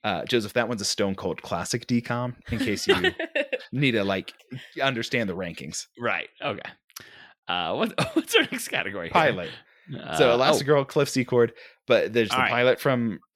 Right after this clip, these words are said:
Speaker 1: uh, so Launchpad McQuack, we've already talked about him.
Speaker 3: Yeah.
Speaker 1: There's the
Speaker 3: Uh,
Speaker 1: pilot
Speaker 3: Baloo
Speaker 1: from
Speaker 3: from Tailspin was my,
Speaker 1: Yeah.
Speaker 3: like,
Speaker 1: Is,
Speaker 3: the
Speaker 1: is
Speaker 3: one.
Speaker 1: his name Baloo, or is he just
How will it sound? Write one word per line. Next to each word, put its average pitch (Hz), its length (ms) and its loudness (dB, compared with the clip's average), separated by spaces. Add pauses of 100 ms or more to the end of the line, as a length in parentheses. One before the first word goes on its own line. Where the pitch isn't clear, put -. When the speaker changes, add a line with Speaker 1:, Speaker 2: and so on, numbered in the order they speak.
Speaker 1:
uh, 113 140 0
so 120 180 2
Launchpad 165 420 2
McQuack, 110 320 -2
we've 98 120 -4
already 101 160 0
talked 92 220 -2
about 85 200 -4
him. 90 140 -6
Speaker 3:
Yeah. 82 60 -6
Speaker 1:
There's 95 120 -2
the 101 80 -4
Speaker 3:
Uh, - 40 -20
Speaker 1:
pilot 139 280 4
Speaker 3:
Baloo 156 240 6
Speaker 1:
from 143 200 -4
Speaker 3:
from - 20 -12
Tailspin 90 420 -4
was 85 180 -6
my, 107 240 -2
Speaker 1:
Yeah. - 100 -2 (140)
Speaker 3:
like, 90 200 -2
Speaker 1:
Is, 165 120 2
Speaker 3:
the 143 100 4
Speaker 1:
is - 40 6
Speaker 3:
one. 220 100 4
Speaker 1:
his 156 140 0
name 151 300 2
Baloo, 180 520 4
or 135 140 4
is 123 140 2
he 117 80 -2
just 104 180 -4